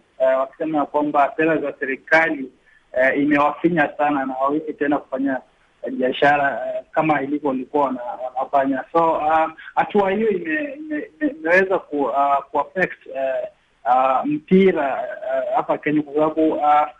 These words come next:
ni, ni kampuni ambayo ilikuwa imeweka, uh, pesa nyingi sana katika, uh, ukuzaji wa mpira kwa sababu, uh, ukiangalia kwanza walikuwa na, uh, wanadhamini, uh, ligi ya Kenya,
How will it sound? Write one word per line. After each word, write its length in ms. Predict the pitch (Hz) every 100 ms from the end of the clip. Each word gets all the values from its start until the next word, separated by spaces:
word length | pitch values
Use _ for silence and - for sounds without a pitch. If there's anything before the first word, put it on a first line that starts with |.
| - _ -
ni, 420 | 165 170 175 170 143
ni 120 | 170 170
kampuni 500 | 180 170 - 214 185
ambayo 240 | 165 185
ilikuwa 300 | 160 160 175
imeweka, 540 | 156 147 156 165 156
uh, 340 | 120 143 143 139
pesa 220 | - 147
nyingi 220 | 170 165 151
sana 180 | 147 147
katika, 540 | 143 - 143 139 123 - _ _ - 131
uh, 60 |
ukuzaji 880 | 139 - 147 139 165 165 160 156 143
wa 180 | 135 131
mpira 400 | 135 139 147 139
kwa 140 | -
sababu, 280 | 160 151 160
uh, 380 | 151 156 151 151
ukiangalia 400 | 165 151 160 185
kwanza 400 | - 175 175 175
walikuwa 380 | 143 147 175 170
na, 280 | 151 143 - - _ _ -
uh, 80 | 143
wanadhamini, 920 | 151 156 170 160 196 208 185 156 147
uh, 280 | 147 151 180
ligi 220 | 190 175
ya 120 | 151
Kenya, 360 | 151 165 160